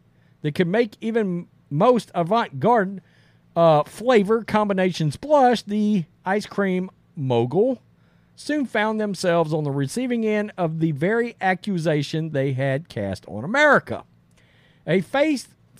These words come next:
faith-based gold company. Oh, that's an ad. Man,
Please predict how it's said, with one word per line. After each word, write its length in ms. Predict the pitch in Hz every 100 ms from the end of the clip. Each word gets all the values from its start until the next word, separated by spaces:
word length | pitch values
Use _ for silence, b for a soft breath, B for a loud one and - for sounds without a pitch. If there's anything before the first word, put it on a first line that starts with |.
| -
faith-based 880 | 277 277 - 165 208 226 202 165
gold 340 | 147 220 220 180
company. 580 | 151 131 143 135 165 156 _ _ b b b b b b b _ _ _ _ _ _ _
Oh, 200 | - 277
that's 260 | 196 233 -
an 140 | 175
ad. 600 | - 226 254 180 107 82 - _ _
Man, 640 | 269 285 277 262 254 240